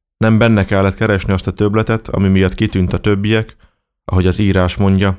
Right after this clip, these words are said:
a romlott nép közül. Semmivel sem lehetett ő különb bármelyik embernél sem. És mégis siker sikerre halmozott, mert álhatatosan az Úr útján járt.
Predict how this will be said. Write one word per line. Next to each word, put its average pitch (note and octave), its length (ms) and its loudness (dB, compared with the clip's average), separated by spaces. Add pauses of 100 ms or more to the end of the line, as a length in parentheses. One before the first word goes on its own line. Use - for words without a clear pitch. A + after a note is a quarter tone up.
(140)
a - 100 -6
romlott F#2+ 340 2
nép F#2 220 0
közül. F2 420 -2 (760)
Semmivel A2+ 460 2
sem A2+ 220 0
lehetett G#2+ 380 0
ő G#2 140 2
különb A2 460 0
bármelyik F#2+ 460 2
embernél F2 500 0
sem. D#2+ 400 -6 (920)
És - 160 -14
mégis A2+ 680 0
siker A#2 460 -2
sikerre F#2 460 -2
halmozott, F2 680 -2 (500)
mert - 220 -2
álhatatosan A2+ 720 0
az G2 100 0
Úr G2+ 220 0
útján F2 400 -2
járt. E2 460 -4